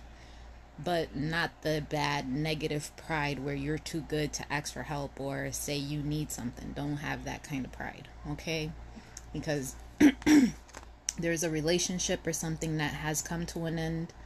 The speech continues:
or will be coming to an end. Hello, Mike. How are you today? So there's something that's gonna be coming to an end. Um, th-, well, this is a relationship, so I don't know if you guys have already experienced this or not,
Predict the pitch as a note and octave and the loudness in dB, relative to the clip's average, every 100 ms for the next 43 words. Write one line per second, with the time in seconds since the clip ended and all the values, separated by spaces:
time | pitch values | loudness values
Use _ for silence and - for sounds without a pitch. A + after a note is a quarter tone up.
0 | - - - - - G3+ F#3+ G3 F#3 E3 | -16 -16 -16 -16 4 6 8 6 6 2
1 | - F3 D#3+ D#3+ - - - C3+ D3 - | 0 -2 -2 -2 -4 -6 -4 -4 -4 -6
2 | - C4 C4 B3+ A#3+ A#3+ A#3 - A#3+ A#3+ | 2 6 8 6 6 4 2 0 -2 2
3 | A#3 A3+ A3+ A3 G#3 G#3 G#3 - - - | 2 2 2 -2 0 2 0 -4 -12 -14
4 | - - - - - - G3 F3 E3 D3+ | -16 -18 -18 -16 -10 0 2 4 4 0
5 | F3+ - F3 F3+ A#3+ B3 A#3 G3+ F#3 - | -4 0 2 4 6 6 6 4 2 0
6 | F3+ E3 D#3+ F3+ E3 D#3 - - C3 A2+ | -2 -2 -2 -2 -2 -2 -4 -6 -4 -4
7 | - - - - - - D3 D3 C#3+ C#3 | -6 -8 -12 -16 -16 -6 -2 0 0 -2
8 | D3+ - - - D3 C#3+ C#3+ - C#3+ C#3+ | -4 -8 -10 -8 -4 -4 -4 -6 -6 -4
9 | D3 C#3+ C#3 C#3 D3+ - D#3 C#3+ C#3 C#3+ | -4 -4 -4 -6 -4 -4 -2 -2 0 0
10 | C#3+ - D3+ D3 C#3+ C#3+ D3+ D3+ D3 - | -2 -2 -2 0 0 -2 0 0 -2 -2
11 | E3 D#3+ D3 C#3+ - D3 D3+ D3 C#3 | 2 2 2 -2 -4 -4 -2 -2 -2